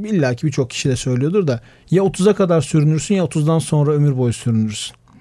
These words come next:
Otuza kadar çocuğuna kıyamayan anneler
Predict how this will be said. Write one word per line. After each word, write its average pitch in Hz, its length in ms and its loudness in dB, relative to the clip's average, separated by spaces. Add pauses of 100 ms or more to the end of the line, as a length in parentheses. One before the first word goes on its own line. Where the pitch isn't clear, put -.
(480)
Otuza 180 320 0
kadar 160 300 0
çocuğuna 175 420 0
kıyamayan 165 480 0
anneler 151 580 0